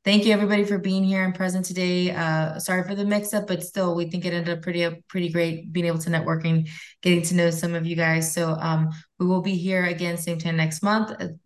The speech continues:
Uh, be on the lookout for our webinar posting.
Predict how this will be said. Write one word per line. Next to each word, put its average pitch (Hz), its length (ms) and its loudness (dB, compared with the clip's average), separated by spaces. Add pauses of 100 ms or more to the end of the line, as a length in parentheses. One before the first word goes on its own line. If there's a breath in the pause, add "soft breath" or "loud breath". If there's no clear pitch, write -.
Uh, 160 280 4
be 170 300 6
on 165 500 0
the 165 60 4
lookout 175 360 0
for 170 120 0
our 156 240 0
webinar 165 400 0
posting. 208 580 -2